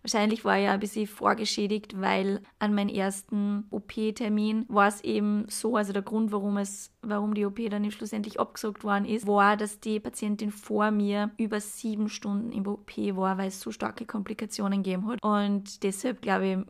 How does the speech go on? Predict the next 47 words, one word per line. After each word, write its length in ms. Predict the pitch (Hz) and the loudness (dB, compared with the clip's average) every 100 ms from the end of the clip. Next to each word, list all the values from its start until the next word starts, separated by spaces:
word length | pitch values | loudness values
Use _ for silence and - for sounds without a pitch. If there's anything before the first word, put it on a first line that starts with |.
| - | -6
war 200 | 185 185 | -2 -2
für 140 | 185 | 0
mich 180 | 196 196 | 0 0
das 180 | 196 196 | -2 -2
einfach 260 | 185 185 196 | -2 -4 -6
so 140 | 208 | -6
wichtig, 300 | 190 - 208 | -8 -10 -8
dass 160 | - 185 | -4 -2
ich 100 | 202 | -4
auf 100 | - | -4
die 120 | - | -4
Uhr 140 | 214 - | -4 -6
schaue. 340 | - 185 190 185 | -4 0 -2 -2
Ja, 220 | 226 208 | 2 4
und 160 | 233 202 | 6 4
ich 80 | 202 | 0
bin 100 | 214 | -2
dann 140 | 208 | 0
eben 160 | 214 202 | -2 0
dort 300 | 208 208 - | -2 -2 -4
gelegen 420 | 202 196 262 294 | -2 0 0 -4
und 480 | - 202 196 196 - | -2 0 0 -2 -2
eh 100 | 190 | -2
noch 140 | 190 185 | -2 -4
komplett, 760 | 196 185 190 190 - - - _ _ - - - - - - - - - - - _ - | -6 -2 0 0 -4 -18 -20 _ _ -18 -14 -14 -14 -18 -20 -20 -20 -20 -20 -20 _ -2
ähm, 460 | 208 208 208 208 - | 2 4 2 2 4
außer 580 | 202 208 208 208 208 208 | 4 6 6 6 4 2
Welt 400 | 196 202 208 - | 0 2 0 -2
geschossen, 840 | 220 202 - 208 202 - 262 269 277 | -2 -2 -2 -2 -2 -2 -2 0 -2
also 560 | - 202 202 196 196 196 196 | -2 0 2 2 2 0 -2
komplett 400 | 214 196 208 208 | -8 -2 -2 0
nur 460 | 208 202 202 202 - | 0 0 0 -2 -2
verwirrt 580 | 196 190 202 202 202 - | -4 -2 0 0 -2 -4
und 420 | 202 196 190 190 | -2 0 0 0
nicht 260 | 240 262 - | 0 0 0
in 140 | 240 | 0
der 120 | 220 | 2
Realität. 920 | 233 226 226 - 247 233 247 - - - | 2 2 0 -2 0 0 0 -8 -14 -6
Und 560 | 202 196 196 196 - | -2 0 0 -4 -4
was 160 | 202 202 | -4 -2
mir 140 | 214 | 0
aber 140 | 208 208 | 0 0
da 140 | 214 | 2
aufgefallen 680 | - 208 - - 214 208 240 | 4 4 2 -6 -2 -2 -2
ist, 320 | 220 226 254 | -2 0 0
mir 220 | 208 208 | 0 2
war 340 | 202 202 - | 4 4 4